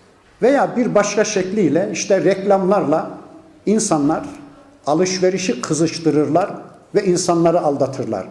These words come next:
Reklamlarla. Yani o mala insanların hiç de ihtiyacı yokken öyle bir reklam ederler ki sanki o mal ihtiyaçmış gibi herkes o malı almak zorunda kalır.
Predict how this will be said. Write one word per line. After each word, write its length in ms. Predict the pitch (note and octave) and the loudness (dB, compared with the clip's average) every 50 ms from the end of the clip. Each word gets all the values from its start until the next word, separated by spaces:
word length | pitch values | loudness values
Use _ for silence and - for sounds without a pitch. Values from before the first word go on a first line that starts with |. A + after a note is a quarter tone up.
| - C3+ | -4 2
Reklamlarla. 760 | C#3 E3+ E3 E3+ E3+ F3+ E3+ D#3+ D#3 D#3 C#3+ A2 G#2 G#2 D2+ - - - - - - - _ _ - | 2 2 2 2 2 2 4 4 4 2 2 0 -4 -8 -8 -10 -16 -20 -20 -20 -20 -20 _ _ 2
Yani 320 | D3+ F#3+ G#3+ F#3 D#3+ E3 G3 - - - - - - - - - - _ _ - | 2 2 4 2 0 0 -2 -2 -8 -12 -12 -16 -18 -20 -20 -20 -20 _ _ 0
o 120 | F#3+ B3+ | 2 2
mala 300 | B3 A3 F3+ E3 D#3 D3 | 4 4 2 2 2 0
insanların 720 | D#3 F3+ G#3+ G#3+ F#3 - G#3 F#3 F3 F3 D#3+ D#3 C#3+ C#3 B2 C3 | 0 0 0 0 0 0 0 2 2 2 2 2 0 -4 -4 -4
hiç 260 | - C4 - - - - | -4 -4 -4 -4 -4 -2
de 80 | F3 | -2
ihtiyacı 580 | F3+ F#3 F#3 - - F3 F3 E3 D#3+ C#3 D#3 E3 | -2 -4 -6 -6 0 2 2 2 2 2 2 2
yokken 380 | F3 G3 - E3 - F3+ E3+ A3 - - | 2 2 0 -2 -2 -2 -4 -4 -4 0
öyle 340 | E3+ F3+ F3+ G3+ B3+ B3 F#3 | 2 2 4 4 2 2 2
bir 120 | G3+ E3 | 2 2
reklam 360 | E3+ E3+ E3+ - E3+ D#3+ D#3+ D#3+ | 2 2 2 2 0 2 2 2
ederler 500 | D#3 - D#3 D3+ C3+ C#3+ F3+ G#3 - - | 2 2 2 2 2 2 0 0 0 -4
ki 160 | G#3 G#3+ A#3 - - - - - - - - - | -6 -8 -8 -10 -14 -20 -20 -20 -20 -20 -16 -12
sanki 420 | - - G#3 A#3+ A#3+ - - F#3 | -6 -4 -2 -2 -2 0 -2 -2
o 180 | F3+ G3 G3+ G#3+ | 2 2 2 4
mal 300 | G#3 F3+ D#3+ - - F#3+ | 4 2 2 0 -2 -4
ihtiyaçmış 720 | F3 - - - G3 G#3+ G#3+ G#3+ - - F3+ D#3+ D#3 - | -4 -4 -4 0 2 2 2 2 0 -2 -2 -2 -2 -2
gibi 380 | - D#3+ D3+ G#3 A#3 - - - | -4 -2 -2 -2 -4 -4 -2 -2
herkes 380 | B3+ B3+ - - G3 - F#3 F#3+ | -2 0 2 0 0 0 2 0
o 100 | G#3 G#3 | 0 2
malı 220 | G3 F3+ F3+ G#3 | 2 2 2 2
almak 360 | F#3+ F#3+ F#3 F#3 F#3+ F#3 F3+ - | 0 0 0 0 0 -2 -2 0
zorunda 380 | F3 D#3+ D#3+ D3+ D3+ D3 - | 0 0 2 2 2 0 0
kalır. 260 | - - - - - | -2 -6 -8 -8 -14